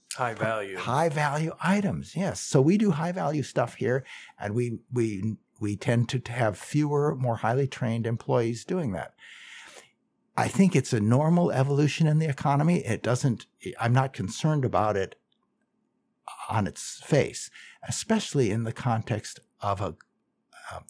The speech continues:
Speaker 2: an economy that keeps adding jobs. We are so fortunate to have had job growth every month for more than ten years.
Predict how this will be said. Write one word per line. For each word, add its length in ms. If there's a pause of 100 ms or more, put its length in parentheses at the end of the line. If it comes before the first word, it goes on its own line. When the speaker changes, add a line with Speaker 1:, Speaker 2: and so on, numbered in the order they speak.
(140)
Speaker 2:
an 60
economy 500
that 180
keeps 360 (100)
adding 380
jobs. 380 (360)
We 140
are 100
so 420
fortunate 680
to 100
have 340
had 400 (400)
job 400
growth 400 (320)
every 380
month 340
for 160
more 240
than 200
ten 340
years. 560